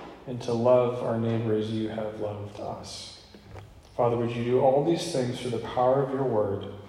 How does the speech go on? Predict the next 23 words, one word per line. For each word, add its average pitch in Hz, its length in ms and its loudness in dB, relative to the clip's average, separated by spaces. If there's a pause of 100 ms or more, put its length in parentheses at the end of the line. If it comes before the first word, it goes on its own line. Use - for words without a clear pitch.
(340)
We 120 80 -10
pray 117 240 -4
in 117 60 0
the 117 80 0
name 117 280 -2
of 117 120 -8
Jesus. 104 760 -10 (320)
Amen. 98 240 -12 (1700)
So - 340 -6
we're 127 60 4
on 127 100 2
page, 143 400 6
uh, 127 240 8
six - 640 2
of 143 140 4
your 139 160 4
bulletin, 170 560 4 (960)
and 127 160 2
we're 127 80 4
reading 127 360 4
the 120 60 -2
whole 113 200 -4
psalm. - 240 -8